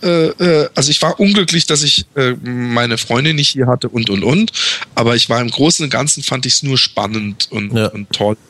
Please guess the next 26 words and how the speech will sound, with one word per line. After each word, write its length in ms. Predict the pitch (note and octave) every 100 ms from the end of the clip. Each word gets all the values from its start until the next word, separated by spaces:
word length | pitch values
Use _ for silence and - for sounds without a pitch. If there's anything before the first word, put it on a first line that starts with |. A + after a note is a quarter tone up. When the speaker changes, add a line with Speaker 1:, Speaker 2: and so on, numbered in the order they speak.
| A2
Speaker 1:
und, 220 | G#2+ -
und, 200 | A#2 -
und 180 | A2 A2
war 300 | G#2+ A2+ - - - -
happy. 440 | - C3 A#2+ D#3 B2
Und, 320 | - C3 -
und 220 | C#3+ D3 - - - -
würde 300 | C#3 G3 G#3
ich 80 |
da 100 | -
jetzt 320 | D#3+ F3+ - -
hinziehen 580 | G#3+ C4+ - G#3 F#3+
müssen, 460 | F3 A3 - E3+ D3+ - - - -
wäre 160 | D3+ F3
ich 100 | F3+
wahrscheinlich 440 | E3+ F3 F3 -
auch 180 | A#3 -
nicht, 420 | F#3 E3+ - -
äh, 120 | - E3 - G#3+ G#3 G#3+ F3+ D#3+ _
<clears throat> 0 |
ähm, 340 | C#3 C3+ C#3 C3+
also 240 | C#3 C3+
würde 180 | C#3+ D#3
das 140 | D3 -
vielleicht 340 | D3+ C#3+ -
auch 180 | C3+